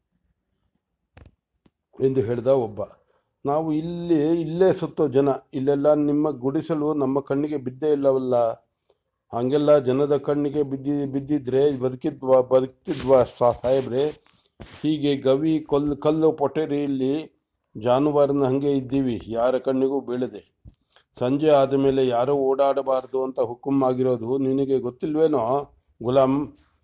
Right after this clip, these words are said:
ಆ ಮಾತೆಲ್ಲ ಇರಲಿ, ನಿನ್ನ ಕಟ್ಟಿಗೆ ಹೊರೆ ಹಿ-, ಇಳಿಸಿ ಅದನ್ನು ಬಿಚ್ಚು. ಅದರಲ್ಲಿ ಕಟ್ಟಿಗೆನೇ ಇದೆಯೋ ಮತ್ತೇನಿದೆಯೋ ನೋಡೋಣ" ಎಂದು ಅಪ್ಪಣೆ ಮಾಡಿದ ಒಬ್ಬ ಸೈನಿಕ. "ನೋಡ್ಕೊಳ್ಳಿ ಸಾಹೇಬ್ರೆ,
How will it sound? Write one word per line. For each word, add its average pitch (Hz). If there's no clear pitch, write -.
ಆ 117
ಮಾತೆಲ್ಲ 135
ಇರಲಿ, 139
ನಿನ್ನ 139
ಕಟ್ಟಿಗೆ 147
ಹೊರೆ 139
ಹಿ-, 131
ಇಳಿಸಿ 139
ಅದನ್ನು 147
ಬಿಚ್ಚು. 147
ಅದರಲ್ಲಿ 147
ಕಟ್ಟಿಗೆನೇ 156
ಇದೆಯೋ 147
ಮತ್ತೇನಿದೆಯೋ 143
ನೋಡೋಣ" 143
ಎಂದು 131
ಅಪ್ಪಣೆ 139
ಮಾಡಿದ 127
ಒಬ್ಬ 123
ಸೈನಿಕ. 123
"ನೋಡ್ಕೊಳ್ಳಿ 156
ಸಾಹೇಬ್ರೆ, 139